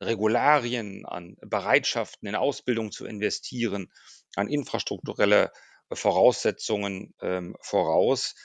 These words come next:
Äh, und das bedeutet eben einen klaren politischen Willen und eine klare politische Strategie zu haben. Dazu gehört, dass wir möglichst niedrige Strom- äh, Gestehungskosten aus Wind und P V brauchen. Wir reden hier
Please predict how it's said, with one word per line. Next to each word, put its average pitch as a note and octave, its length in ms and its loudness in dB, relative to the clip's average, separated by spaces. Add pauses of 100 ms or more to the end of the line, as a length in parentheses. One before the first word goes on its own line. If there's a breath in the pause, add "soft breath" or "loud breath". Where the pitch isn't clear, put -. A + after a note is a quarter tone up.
(320 soft breath)
Äh, G#2 140 2
und A2+ 160 0
das A2 120 2
bedeutet G#2+ 400 2
eben A2 240 -4
einen F#2 360 -4
klaren G2+ 420 2
politischen G2+ 560 -6
Willen G2+ 200 0
und G2+ 80 -8
eine F#2 80 -10
klare F2+ 320 -2
politische F#2 640 -2 (260)
Strategie G2 720 -4
zu B2+ 180 -4
haben. B2+ 500 0
Dazu - 300 0
gehört, B2+ 360 6
dass - 180 -2
wir G#2 140 4
möglichst A2 400 -4
niedrige A#2+ 380 -4
Strom- A2+ 500 -4 (520 soft breath)
äh, F#2+ 280 6
Gestehungskosten C3 1200 -2
aus G#2+ 300 -2
Wind A2+ 260 -6
und F#2+ 160 -10
P E2+ 140 -8
V F#2+ 460 0
brauchen. E3 560 2 (380 soft breath)
Wir G2 120 -2
reden F#2 200 0
hier F#2+ 320 0